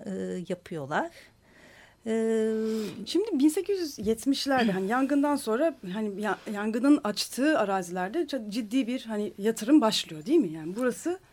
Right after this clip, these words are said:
Speaker 2: e, belki
Speaker 1: Evet,
Speaker 2: de
Speaker 1: ciddi bir yatırım başlıyor. Ee, binalar yani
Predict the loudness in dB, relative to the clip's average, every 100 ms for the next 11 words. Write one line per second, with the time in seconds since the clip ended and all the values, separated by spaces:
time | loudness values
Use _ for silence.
0 | _ -6 -6 -4 6 10 10 8 4 0
1 | -6 4 8 8 6 4 4 6 4 2
2 | -2 4 6 6 4 2 2 4 4 2
3 | 0 -2 -2 -4 -6 -8 -12 -16 -14 -12
4 | -10 0 6 8 10 10 8 6 4 -2
5 | -4